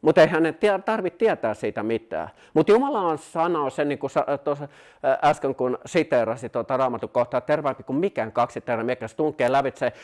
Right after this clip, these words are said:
erottaa hengen, sielun, luut ja ytimen, sydänten, ajatusten, aivoitusten tuomitsija. Eli Jumalan sanassa on nimenomaan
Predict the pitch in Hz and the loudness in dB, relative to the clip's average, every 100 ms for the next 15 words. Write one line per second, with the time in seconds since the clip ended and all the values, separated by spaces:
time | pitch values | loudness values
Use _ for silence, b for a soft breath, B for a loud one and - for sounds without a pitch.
0 | B 156 143 - 139 160 156 120 - 151 | B 2 2 2 0 0 -2 -4 0 0
1 | 139 123 151 139 131 151 143 120 - 151 | 2 0 0 2 0 0 -2 -2 0 -2
2 | 147 - 147 160 131 113 - 110 - 131 | -2 -2 2 2 0 -4 -6 -6 0 2
3 | 127 107 104 101 101 107 104 107 110 92 | 2 0 -4 -6 -8 -8 -4 0 0 0
4 | 90 - - 85 98 90 - _ _ _ | -6 -8 -10 -6 -4 -6 -8 _ _ _
5 | _ b b b - 139 139 135 143 160 | _ b b b 4 8 8 6 4 2
6 | 226 214 175 - 190 214 190 - 147 135 | 2 0 -2 -2 -2 -2 -4 -2 -2 0
7 | 135 139 156 147 135 113 123 127 120 110 | 0 2 2 0 -2 -2 -2 0 0 0
8 | 104 101 | -2 -4